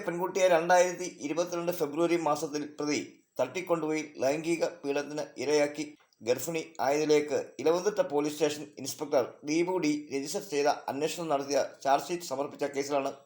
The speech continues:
കോടതി ശിക്ഷ വിധിച്ചത്. പ്രോസിക്യൂഷൻ ഭാഗത്തു നിന്നും ഇരുപത്താറ് സാക്ഷികളെ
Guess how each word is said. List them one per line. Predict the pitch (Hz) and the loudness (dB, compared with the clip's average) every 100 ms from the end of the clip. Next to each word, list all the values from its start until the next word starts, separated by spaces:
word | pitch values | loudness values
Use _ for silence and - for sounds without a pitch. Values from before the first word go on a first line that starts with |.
| - | -2
കോടതി | 127 143 139 - - | -2 0 -6 -12 -14
ശിക്ഷ | 127 127 143 | -10 0 0
വിധിച്ചത്. | 127 135 135 139 - _ _ _ _ _ _ _ _ _ - | 0 -2 -2 -2 -6 _ _ _ _ _ _ _ _ _ -4
പ്രോസിക്യൂഷൻ | 131 139 143 151 147 | -4 -2 -4 -4 2
ഭാഗത്തു | 143 139 143 | 4 4 2
നിന്നും | 135 104 - - | -4 -8 -18 -8
ഇരുപത്താറ് | 147 165 165 151 151 | 2 2 4 2 2
സാക്ഷികളെ | - 131 131 143 139 | -2 0 0 2 2